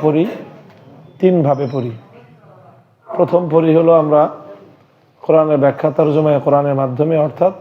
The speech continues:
আরবি ভাষার মাধ্যমে আমরা কোরআন শিখি। এরপরে শিখি হলো তাফসীরের মাধ্যমে কোরআনের এলেম, অর্থাৎ মুফাসসিরিনগণ কোরআন যেইভাবে তাফসীর করেছেন, এই ক্ষেত্রে আমাদের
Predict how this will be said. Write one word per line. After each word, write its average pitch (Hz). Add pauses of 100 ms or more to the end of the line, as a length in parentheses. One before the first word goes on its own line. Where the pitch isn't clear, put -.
(500)
আরবি 160
ভাষার 143
মাধ্যমে 151
আমরা 147
কোরআন 139
শিখি। 120 (1500)
এরপরে 180
শিখি 180
হলো 190 (500)
তাফসীরের 185
মাধ্যমে 156
কোরআনের 135 (160)
এলেম, 131
অর্থাৎ 170 (720)
মুফাসসিরিনগণ 165
কোরআন 156
যেইভাবে 143
তাফসীর 160
করেছেন, 143 (840)
এই 160
ক্ষেত্রে 151
আমাদের 147